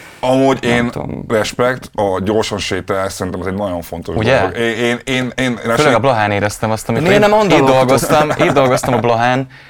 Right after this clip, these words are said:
Speaker 3: és akkor az, hogy el kell jutnom a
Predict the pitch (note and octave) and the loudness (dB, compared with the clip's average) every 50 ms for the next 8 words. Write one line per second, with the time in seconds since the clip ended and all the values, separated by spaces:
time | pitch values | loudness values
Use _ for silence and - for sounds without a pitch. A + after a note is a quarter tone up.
0 | - - - A#2 - - A#2+ - - B2 A#2 A#2+ A#2+ - _ - - _ _ - | -20 -16 -12 -8 -6 -6 -6 -2 0 0 0 0 -2 -6 _ -20 -20 _ _ -10
1 | - A#2+ B2 - - - A2+ G#2+ G#2+ G#2 - _ _ _ - A#2 A2+ A#2 - A#2+ | -6 -6 -6 -4 -4 -4 -4 -4 -4 -6 -12 _ _ _ -4 -2 -2 0 0 0
2 | A2 A2 A2 G#2+ - G#2+ G2+ G2 G2 G2 G2 G2 G2+ - | 0 0 -2 -4 -4 -2 -2 0 0 0 -2 -2 -4 -6